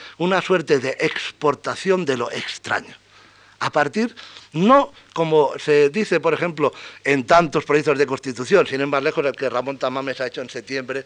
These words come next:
eh, las cátedras Jean Monnet para España, con objeto de que España dé también su contribución, faltaría más, ¿no?, a la nueva constitución, y habla de eso tan bonito de una concordia discourse, de una concordia discordes. Yo diría justamente al revés, de una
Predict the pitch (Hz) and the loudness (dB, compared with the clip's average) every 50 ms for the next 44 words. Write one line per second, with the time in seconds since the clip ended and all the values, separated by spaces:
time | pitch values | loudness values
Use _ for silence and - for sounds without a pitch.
0 | - - - - - - - - _ - 127 120 120 117 110 107 113 123 104 - | -12 -18 -20 -20 -20 -20 -20 -20 _ -4 -2 0 0 0 0 -2 -4 -4 -2 0
1 | 131 127 127 131 123 127 120 113 135 131 127 123 120 123 135 127 - - 110 113 | -2 -2 -2 -2 -2 -4 -2 -2 -2 -4 -4 -4 -6 -6 -6 -6 -6 -10 -6 -6
2 | 117 120 120 - - 123 123 131 131 143 151 - - - - _ - - 117 113 | -4 -6 -6 -6 -6 -6 -6 -4 -6 -8 -8 -10 -16 -20 -20 _ -12 -10 -8 -6
3 | 107 - - 120 113 107 135 123 123 117 - 101 - - 113 113 113 113 110 117 | -8 -6 -6 -6 -4 -4 -6 -6 -6 -8 -10 -12 -10 -8 -8 -6 -4 -4 -4 -6
4 | 113 - 110 110 117 113 - 113 - 104 104 - - 110 101 92 - 131 135 135 | -6 -6 -8 -10 -10 -12 -12 -14 -14 -14 -14 -14 -14 -14 -12 -8 -6 -6 -6 -6
5 | - 107 92 - 98 101 98 95 107 131 160 147 113 131 - - - - - - | -8 -8 -8 -8 -8 -8 -8 -8 -6 -6 -8 -6 -8 -12 -12 -14 -18 -20 -16 -10
6 | 107 107 104 98 101 110 120 117 113 104 98 - 147 147 - 151 131 110 98 - | -8 -8 -8 -6 -6 -4 -4 -2 -2 -4 -4 -6 -8 -8 -6 -10 -10 -10 -6 -2
7 | 131 156 185 - - - - - - 156 139 139 139 147 151 147 135 143 139 - | -2 -2 -2 -4 -8 -18 -20 -14 -4 -2 0 0 2 2 2 2 2 2 0 -2
8 | - - - - 143 127 - 147 - 147 143 139 139 135 143 143 147 147 135 139 | -6 -12 -12 -10 -8 -6 -6 -4 -2 -2 -2 -2 -4 -6 -6 -4 -4 -4 -4 -4
9 | 139 147 143 135 - 123 131 131 123 - - 143 143 135 123 135 123 139 190 175 | -4 -4 -4 -4 -4 -8 -10 -10 -10 -4 -2 -2 -2 -2 -4 -4 -4 -4 -6 -6
10 | - - - 131 127 110 - - - - - _ - - - - - 131 127 135 | -8 -8 -4 -2 -2 -2 -2 -6 -8 -10 -12 _ -20 -20 -20 -10 -6 -4 0 0
11 | 131 - - - - _ _ - 127 127 131 - - 143 135 127 127 123 117 107 | 0 -2 -2 -10 -20 _ _ -6 -4 -4 -4 -4 -4 -4 -4 -2 -4 -6 -8 -8
12 | 107 - - 196 190 175 120 104 98 - - 123 127 170 196 202 185 190 202 180 | -14 -10 0 2 2 2 0 -4 -14 -18 -16 -8 -6 -4 -4 -4 -4 -4 -4 -6
13 | - 185 - - 165 165 165 156 143 147 131 117 120 127 123 113 101 120 160 165 | -6 -8 -8 -6 -6 -6 -6 -6 -6 -6 -6 -6 -6 -8 -8 -8 -8 -10 -8 -8
14 | 165 | -8